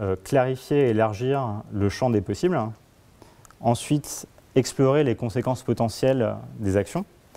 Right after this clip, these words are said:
et surtout, euh, expliciter les compromis que les actions impliquent,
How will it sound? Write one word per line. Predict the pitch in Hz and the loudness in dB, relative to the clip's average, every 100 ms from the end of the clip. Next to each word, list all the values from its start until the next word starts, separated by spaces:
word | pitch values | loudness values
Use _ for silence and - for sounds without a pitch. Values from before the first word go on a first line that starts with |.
| - - - - - _ _ _ _ _ _ _ _ _ - | -20 -20 -20 -20 -20 _ _ _ _ _ _ _ _ _ 0
et | |
surtout, | 113 120 - 160 185 | 2 2 2 2 4
euh, | 113 107 - _ - | 4 0 -8 _ -2
expliciter | 135 - 147 - 117 143 175 170 | -2 -2 -4 -4 -2 0 0 0
les | 113 113 | 0 0
compromis | 139 123 127 139 156 | 0 -2 0 0 -2
que | - 123 120 101 | -2 2 2 4
les | 104 107 | 2 2
actions | 113 - 117 | 0 0 -2
impliquent, | 98 147 180 - | 0 -2 -6 -8